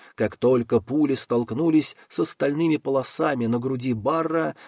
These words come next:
они разлетелись вдребезги. Но от каждой из этих двух пуль осталось изображение черепахи. В результате Бар рухнул на землю,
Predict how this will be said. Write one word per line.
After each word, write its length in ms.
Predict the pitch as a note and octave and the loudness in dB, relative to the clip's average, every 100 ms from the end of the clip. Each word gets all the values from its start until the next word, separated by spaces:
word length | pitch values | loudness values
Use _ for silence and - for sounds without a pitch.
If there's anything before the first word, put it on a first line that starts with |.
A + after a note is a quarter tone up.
| - | -8
они 400 | G2+ G2 D#3 F3+ | -4 -4 -2 0
разлетелись 800 | E3+ D#3+ E3+ - C3 B2 A#2+ | 0 0 -2 0 0 0 -4
вдребезги. 920 | A#2 A2+ A2+ G#2 F2 F2 F#2 E2+ D2 - _ - - | -6 -4 -2 -2 -4 -8 -10 -14 -16 -20 _ -20 -6
Но 180 | G#2+ | 0
от 120 | A2 - | 0 0
каждой 500 | A#2 A#2+ G#2 G2+ A2 | -2 0 0 -2 -2
из 260 | A#2 G#2+ | -2 -2
этих 380 | A2+ A#2+ A#2 G2+ | 0 0 -2 -4
двух 320 | G2 A#2+ A#2 | -4 -4 -6
пуль 380 | - B2+ E3 E3 - - | -6 0 0 0 -6 -6
осталось 720 | A2 G#2 - D#3+ E3+ E3 - | -4 -4 -4 -2 2 2 0
изображение 880 | F#3 D#3+ D3+ C#3 A2 G2+ G#2 G2+ G2+ | -2 0 2 0 0 -2 -2 -2 -4
черепахи. 880 | - A2 G2+ F#2 G#2 E2 - D2+ - _ _ _ - | -4 -2 -2 -2 -4 -6 -10 -18 -20 _ _ _ -8
В 120 | G2 | -2
результате 720 | A2+ B2 D#3 D#3+ G3+ F3 D#3+ | 2 4 4 4 0 2 2
Бар 360 | C3 E3 F3+ D3+ - | 2 2 0 -2 -6
рухнул 580 | C#3 E3+ F#3 - E3+ D#3+ | -2 2 2 0 -2 0
на 160 | D#3+ | 0
землю, 580 | C#3+ D#3+ B2 F#2+ E2+ - | 0 2 2 0 -6 -8